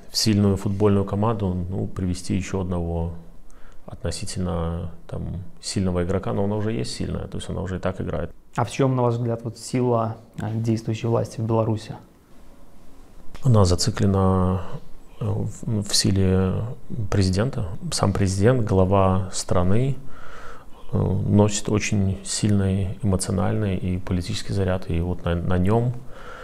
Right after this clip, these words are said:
Speaker 1: э, зациклена вся и сила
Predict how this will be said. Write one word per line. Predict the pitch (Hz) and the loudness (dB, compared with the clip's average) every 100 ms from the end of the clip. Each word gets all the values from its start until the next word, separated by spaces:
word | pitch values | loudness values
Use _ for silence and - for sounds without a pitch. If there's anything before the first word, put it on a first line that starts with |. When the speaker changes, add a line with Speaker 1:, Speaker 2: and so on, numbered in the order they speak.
| - - - - - | -10 -10 -10 -8 -2
Speaker 1:
э, | 98 95 92 | 0 2 0
зациклена | 92 - 101 101 98 95 92 90 - - - | 0 -2 -2 0 0 2 2 0 -4 -10 -10
вся | - 104 92 95 | -4 -2 0 0
и | 95 | 0
сила | - 104 92 90 90 | 0 0 0 0 0